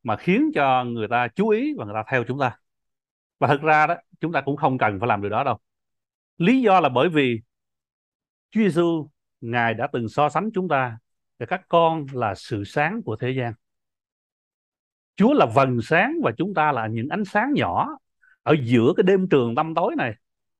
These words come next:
Cho nên bao nhiêu người họ mong ước nhìn thấy được một đời sống của một người Cơ Đốc nhân mà bày tỏ ánh sáng của Chúa. Và tự nhiên họ thích,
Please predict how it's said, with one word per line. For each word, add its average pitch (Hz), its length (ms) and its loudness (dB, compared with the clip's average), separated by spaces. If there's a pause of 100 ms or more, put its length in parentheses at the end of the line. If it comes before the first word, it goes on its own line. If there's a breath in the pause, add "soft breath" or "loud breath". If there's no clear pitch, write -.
(260)
Cho 175 80 0
nên 185 180 -2
bao 202 260 2
nhiêu 202 200 0
người 139 280 0
họ 110 200 -6
mong 208 380 -2
ước 311 240 -2
nhìn 139 380 0
thấy 233 340 -2
được 123 240 -4
một 117 280 -2 (420)
đời 123 320 2
sống 220 340 -4
của 180 80 -4
một 135 140 -4
người 117 240 -2
Cơ 160 120 2
Đốc 220 180 0
nhân 165 300 -2 (400 soft breath)
mà 120 100 -6
bày 120 500 -2
tỏ 107 360 -4
ánh 240 180 -6
sáng 254 360 -4
của 135 120 -8
Chúa. 262 200 -4 (600)
Và 123 100 -2
tự 123 140 2
nhiên 165 160 2
họ 113 180 -4
thích, - 120 -2